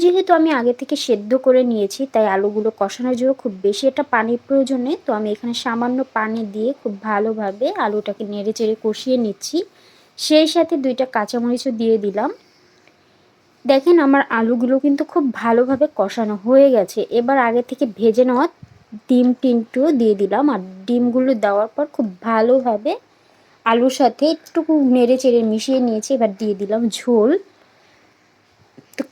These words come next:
কে কতটুকু ঝোল রাখবেন সেটা বুঝেই হচ্ছে গিয়ে পানিটা দিবেন, যেহেতু আমাদের এখানে আলু ডিম দোনোটাই হচ্ছে আগে থেকে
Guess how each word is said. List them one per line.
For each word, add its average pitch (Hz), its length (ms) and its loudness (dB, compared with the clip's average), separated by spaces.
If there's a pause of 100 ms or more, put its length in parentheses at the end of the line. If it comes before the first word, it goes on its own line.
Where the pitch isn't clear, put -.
কে 330 100 4 (100)
কতটুকু 311 420 2 (120)
ঝোল 262 220 4 (140)
রাখবেন 220 360 0 (160)
সেটা 233 240 0 (120)
বুঝেই 214 380 0
হচ্ছে 247 220 -2 (100)
গিয়ে 247 120 2 (120)
পানিটা 202 320 -2 (120)
দিবেন, 196 280 -4 (120)
যেহেতু 233 280 -4 (120)
আমাদের 208 300 -4 (100)
এখানে 202 300 -6 (200)
আলু 196 200 -4 (160)
ডিম 226 160 0 (120)
দোনোটাই 202 440 0 (100)
হচ্ছে 233 240 -4 (100)
আগে 214 180 -4
থেকে 240 160 -10